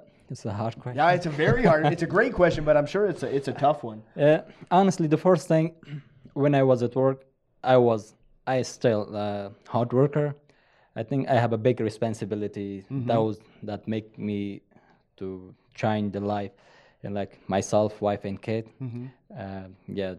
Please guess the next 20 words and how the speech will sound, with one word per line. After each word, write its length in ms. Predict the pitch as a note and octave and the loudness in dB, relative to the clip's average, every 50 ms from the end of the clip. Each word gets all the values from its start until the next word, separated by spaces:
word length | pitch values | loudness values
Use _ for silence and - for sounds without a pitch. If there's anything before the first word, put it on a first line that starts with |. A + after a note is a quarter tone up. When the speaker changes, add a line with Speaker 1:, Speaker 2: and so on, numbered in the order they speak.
| - _ | -16 _
Speaker 1:
for 220 | - - G#2 G2+ G2 | -12 -8 -6 -6 -4
my 140 | G2+ G2 G2 | -4 -6 -6
family 380 | - - A2 A2+ A2 G#2 G#2+ | -4 -2 -2 0 -2 -2 -4
or 100 | G#2 F#2+ | -6 -8
for 140 | - - G2 | -10 -12 -12
myself. 500 | F#2+ F#2+ F#2 E2+ - - F#2+ F#2+ F#2 - _ _ _ _ _ | -10 -10 -10 -10 -10 -10 -10 -10 -12 -14 _ _ _ _ _
Yeah, 200 | - F2+ F2+ F2 F#2 | -18 -18 -16 -16 -18
it 120 | F2+ - | -20 -20
changed 260 | _ - G2 G2 G2 G2 | _ -12 -10 -8 -8 -8
my 100 | F#2+ F#2+ | -8 -10
mind. 220 | G2 G2 G2 F#2+ - _ _ _ _ - | -12 -12 -14 -16 -20 _ _ _ _ -6
And 80 | B2 C3 | -4 -4
especially, 560 | C3+ - - G3 G#3 G3+ - F3+ E3 D3+ D3+ | -4 0 2 2 2 4 2 2 2 2 2
honestly, 680 | E3 D#3 D3+ D#3+ D#3 D#3+ - C#3 C3+ C3+ C3+ C#3 C#3 - | 2 2 2 2 2 0 2 2 4 4 4 2 0 -4
uh, 360 | B2+ A#2+ A2 A2 A2 A2 A2 A2+ B2 - _ _ _ _ _ _ - | -4 -2 0 0 0 0 -2 -4 -8 -14 _ _ _ _ _ _ -8
I'm 200 | - D3+ E3 E3+ | -2 0 2 4
not 200 | E3 D#3+ D3+ C#3+ | 6 4 4 4
feeling 380 | - - D3 C#3 B2+ B2+ C3+ - | 2 2 2 2 4 2 0 0
really 180 | B2+ B2+ B2+ A#2 | 2 2 2 2
hard 300 | G#2 B2 A#2+ A#2 A#2 | 2 0 0 0 0